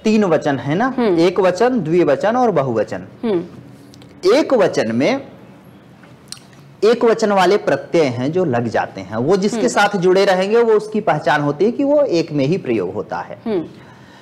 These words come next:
Speaker 1: एक व्यक्ति के लिए एक वचन का प्रयोग, और ऐसे ही अगर संख्या दो है, दो व्यक्तियों के लिए
Speaker 2: हम्म।
Speaker 1: द्विवचन का प्रयोग,
Speaker 2: जी।
Speaker 1: और दो से अधिक, तीन या तीन से अधिक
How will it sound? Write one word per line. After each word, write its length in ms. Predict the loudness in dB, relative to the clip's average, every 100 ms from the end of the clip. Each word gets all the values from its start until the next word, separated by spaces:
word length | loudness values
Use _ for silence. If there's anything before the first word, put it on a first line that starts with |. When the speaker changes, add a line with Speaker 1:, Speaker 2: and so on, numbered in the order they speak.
| -20 -4 0
Speaker 1:
एक 120 | 2 2
व्यक्ति 420 | 2 0 0 0
के 120 | 2
लिए 300 | 2 2 2
एक 380 | 2 2 0 2
वचन 320 | 0 0 -2
का 140 | 0
प्रयोग, 380 | -2 -2 -4 -6 -10 -20 -20 -8 0
और 60 |
ऐसे 400 | 2 2 2 2
ही 460 | 2 4 2 0 -6 -12 -6
अगर 260 | 0 2 2
संख्या 580 | 0 -2 -2 -2 0 0
दो 440 | 0 0 2 4
है, 480 | 2 2 0 -2 -12 -20 -20 -10
दो 320 | 0 2 4
व्यक्तियों 600 | 2 0 -2 -6 -2 -2
के 180 | 0 -2
लिए 300 | 0 2 2
Speaker 2:
हम्म। 420 | 0 -4 -10 -6
Speaker 1:
द्विवचन 600 | -2 0 2 2 2 -2
का 160 | 0 0
प्रयोग, 400 | -2 -6 -8 -10 -14 -20 -20 -10
Speaker 2:
जी। 200 | -8 -8 -14 -6
Speaker 1:
और 240 | 0 2 2
दो 280 | 2 2
से 200 | 2 2
अधिक, 600 | 2 2 0 2 0 -4 -20 -20 -8 -2
तीन 340 | 2 2 0 -4 -2
या 140 | 0
तीन 360 | 0 0 2 2
से 200 | 2 0
अधिक 520 | 2 0 0 -2 -8